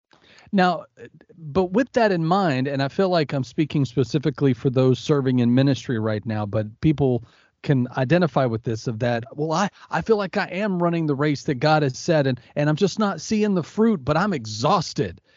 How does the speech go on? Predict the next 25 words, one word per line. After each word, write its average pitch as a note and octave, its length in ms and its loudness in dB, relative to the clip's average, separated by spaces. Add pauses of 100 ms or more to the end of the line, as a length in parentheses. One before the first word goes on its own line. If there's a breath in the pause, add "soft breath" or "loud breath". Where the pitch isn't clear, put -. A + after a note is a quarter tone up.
(420 soft breath)
And D3+ 140 0
I D#3+ 60 4
feel G3+ 180 2
like F3 380 -4
that F3+ 200 0 (160)
a - 80 -4
lot D#3+ 220 2
of E3+ 100 -2
times D#3 380 -2
defines D#3+ 600 -2
where D3 220 0
we D#3+ 200 -2
are D3+ 600 2
in E3 220 -4
our C#3 160 -2
lives D#3 420 2
and C3+ 140 0
our G#2+ 100 0
walk D#3+ 420 2
and C#3+ 120 0
in G#3 100 2
our G3 100 2
ministries, B2 640 -2 (240 loud breath)
because D#3+ 420 0
maybe G3 320 0